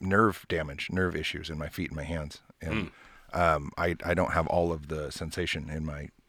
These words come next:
Speaker 1: extremities. So I have, I've been diagnosed by the V A with peripheral neuropathy, but the Navy or the V A doesn't consider that service connected. Well, how the fuck else did I get it?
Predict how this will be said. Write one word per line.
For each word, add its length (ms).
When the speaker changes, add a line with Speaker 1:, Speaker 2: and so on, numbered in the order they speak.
Speaker 1:
extremities. 580
So 220
I 60
have, 320
I've 200
been 120
diagnosed 400
by 100
the 80
V 180
A 40
with 160
peripheral 420
neuropathy, 520
but 140
the 180
Navy 460
or 160
the 120
V 200
A 140
doesn't 280
consider 400
that 240
service 280
connected. 400
Well, 120
how 60
the 100
fuck 280
else 180
did 140
I 100
get 180
it? 100